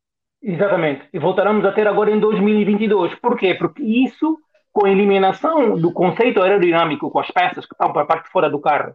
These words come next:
por criarem muita turbulência, vai-se eliminar isso e teremos provavelmente corridas mais renhidas e talvez o D R S não seja, eh, tão, eh, não digo importante, mas não será tão decisivo na ultrapassagem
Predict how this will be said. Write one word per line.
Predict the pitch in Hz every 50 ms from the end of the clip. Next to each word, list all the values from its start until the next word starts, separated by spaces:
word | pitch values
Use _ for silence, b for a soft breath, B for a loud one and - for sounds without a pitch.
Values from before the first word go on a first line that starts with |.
| _
por | - 180 -
criarem | - - 175 196 208 220 202 185
muita | 170 170 170 180 208 247 247 226 202
turbulência, | 180 175 165 160 160 156 156 160 156 - 175 190 - _ _ _ _ _ _ _
vai-se | - 147 170 220 254 - - - 233
eliminar | 196 214 208 202 196 196 196 202 202 208 220 220 202
isso | 214 226 233 - 247
e | 220
teremos | - 214 202 214 226 220 226 226 - - _
provavelmente | 220 233 226 175 208 220 190 190 185 185 196 208 196 - - -
corridas | - 185 160 175 208 202 175 202 180
mais | 165 180 185 208 254 262 240 196
renhidas | 202 208 202 180 170 175 320 320 381 403 - - _ _ _ _ _ _
e | 269 269 285 -
talvez | - 254 233 220 196 180 220 233 240 247 254 - - -
o | 269 202 190
D | 160 165 214
R | 233 240 240 190 190 185 185
S | 185 175 175 175 -
não | - 202 214 220 214 -
seja, | - 185 180 160 120 143 160 160 160 - _ _ _ _ _ _ -
eh, | 185 170 165 165 165 160 - _
tão, | - 220 226 233 233 233 226 226 226 220 -
eh, | 202 185 180 180 175 175 170 175 175 170 170 170 165 -
não | 214 226 254
digo | 254 277 240 233
importante, | 202 165 170 160 151 - 214 196 185 - -
mas | 151 147 160 151 165
não | 226 233
será | - - 196 202 208 208 - _
tão | - 254 269 269 254 208
decisivo | 202 247 208 - - 233 202 180 151 139 226 208 190 151 165 185
na | 170 170 185
ultrapassagem | 196 190 - 180 175 - 185 170 - - 170 160 160 151 165 170